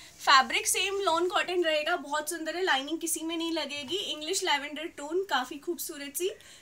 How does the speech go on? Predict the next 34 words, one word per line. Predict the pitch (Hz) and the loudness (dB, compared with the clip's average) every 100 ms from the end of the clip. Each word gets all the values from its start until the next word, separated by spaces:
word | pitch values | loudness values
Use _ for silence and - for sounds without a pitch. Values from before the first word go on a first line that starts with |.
| - | -14
Range | 254 320 370 359 | -6 -2 0 0
रहेगी | 330 302 | -2 -2
नौ | 339 294 | -4 -4
सौ | 294 320 | -4 -6
रुपये, | 320 311 415 | -6 -4 0
nine | 392 269 302 349 | 2 2 0 -4
hundred | 294 285 480 | -4 -6 -8
free | - - 302 | -10 -8 -4
shipping | 330 - - 240 | 0 -2 -4 -10
के | 240 277 | -8 -2
साथ। | 349 - - - - - - - - - - | 0 0 -4 -18 -20 -20 -20 -20 -20 -20 0
हर | - 311 392 | 4 6 4
brand | 381 349 349 349 | 4 4 2 0
का, | 381 392 | 4 4
अ, | 240 277 294 254 | 6 8 8 6
अलग | 277 302 339 | 4 2 2
rate | 359 339 370 | 0 -2 -4
होता | 320 - 330 | -6 0 2
है, | 381 | 2
अलग-अलग | 285 311 311 359 | 2 0 0 0
fabric | 349 349 269 302 302 | 2 2 2 0 -2
का | 311 | -2
अलग-अलग | 302 302 311 320 | 0 -2 -2 -4
rate | 302 285 | -6 -6
होता | 302 254 370 | -8 -4 -2
है, | |
उसी | 403 349 | 0 0
के | 320 349 | -2 -4
according | 359 269 262 330 | -4 -4 -2 0
आपको | 277 262 349 | 0 0 -4
<laughs> | 427 | -2
सारे | - 330 277 | 0 2 2
articles | 294 254 254 247 285 311 | 2 0 0 -10 -6 -4
मिलेंगे। | 294 262 262 294 | -4 -8 -8 -8